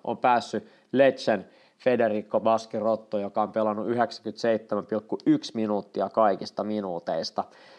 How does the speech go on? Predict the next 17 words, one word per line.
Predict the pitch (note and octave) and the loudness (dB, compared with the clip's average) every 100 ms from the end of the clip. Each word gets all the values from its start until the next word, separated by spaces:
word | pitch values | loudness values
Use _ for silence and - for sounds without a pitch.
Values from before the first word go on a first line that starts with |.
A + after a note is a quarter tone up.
| _ | _
Top | - F3+ - | 2 2 4
kahteenkymppiin | F#3+ D#3+ F3 D3+ D3 D3+ A#2 D3+ C#3+ - - - | 4 4 4 4 2 -2 -2 0 0 -2 -10 2
mahtuu | D#3 C3+ D3 B2+ | 2 2 0 0
myös | C#3 C3 B2+ - _ | 2 2 0 -12 _
Juventuksen | C#3+ C#3+ C3 - A#2 - A#2 | -2 2 0 0 -4 -4 0
Danilo, | B2 B2 D#3+ D#3 C3 A2+ - _ _ _ _ _ _ _ _ _ _ _ _ _ - | 2 2 2 4 4 2 -4 _ _ _ _ _ _ _ _ _ _ _ _ _ -2
Udinesen | C#3+ C3+ B2+ A#2+ A2+ A#2 A2 - _ - | 2 4 4 4 2 -2 -4 -10 _ 0
Wallis, | C3+ C#3+ C3+ A#2 - - _ _ _ | 4 6 6 4 -2 -16 _ _ _
Napolin, | C3 C#3 - B2+ A#2 G#2+ - | 2 4 6 6 4 0 -4
eh, | B2 A#2 A2+ A2 A2 - - _ | 0 2 4 4 2 0 -14 _
Kim | D#3 | 0
Min-jae, | C3 A#2 A2 C#3+ D3 A#2 | 0 0 4 6 6 6
nimenomaan | B2+ C3+ B2+ B2 A2+ | 4 2 4 2 4
keskikenttäpelaajista. | C#3 C3 A2 A#2 G#2 - G#2+ A2 G#2+ G2+ F#2+ F#2 - - _ - | 4 2 0 0 0 -2 -2 2 4 4 4 0 -4 -6 _ 2
Empolin | D3 C3 B2+ A#2+ G#2+ | 2 4 4 4 -2
Sebastiano | - B2+ B2 A2+ B2 A2 G#2+ | -2 0 2 0 0 0 0
Luperto, | A2+ A2+ D3+ D3 A2+ - A2+ | -2 0 2 2 0 -2 -4